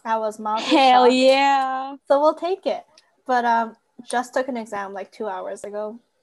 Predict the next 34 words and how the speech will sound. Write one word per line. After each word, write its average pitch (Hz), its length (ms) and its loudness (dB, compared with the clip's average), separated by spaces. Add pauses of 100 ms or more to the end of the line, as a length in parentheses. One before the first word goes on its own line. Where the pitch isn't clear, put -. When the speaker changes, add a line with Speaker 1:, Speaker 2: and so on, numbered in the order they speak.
(840)
Speaker 1:
Mm. 262 340 -2
Speaker 2:
Wow. 196 380 -2 (420)
We 233 120 -4
be 247 120 -2
working 214 500 -4
hard. 220 680 -2 (1000)
Speaker 1:
I 247 120 0
would 277 180 4
say 233 240 -2
that 220 220 0
would 220 120 -8
be 220 120 -8
our 220 100 -6
struggle 226 560 -8
because 220 580 -10
I 214 200 -12 (280)
don't 208 220 -10
think 208 160 -16
I 214 60 -10
did 208 240 -14
too 214 100 -18
hot. 247 340 -10 (400)
But 349 120 -6 (600)
it's 381 200 -6
okay. 381 680 -6 (480)
We 311 140 -6
have 349 120 0
one 277 300 0
more 320 140 0
exam 269 340 -4
to 269 80 -6
go, 254 260 -8
the 233 120 -10
final. 233 560 -6